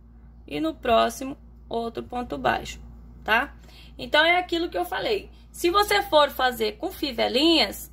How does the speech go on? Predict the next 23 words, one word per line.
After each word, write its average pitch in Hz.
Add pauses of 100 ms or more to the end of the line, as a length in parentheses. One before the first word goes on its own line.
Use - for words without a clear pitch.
né? 247 (240)
Então, 247
você 285
já 294
sabe 277
que -
você 285
vai 262
fazer 254
trinta 339
e 339
oito 277 (380)
carreiras, 277
tá? 233
Eu, 311
no 311
caso, 269
eu 277
fiz 277
trinta 320
e 311
oito 302
carreiras. 240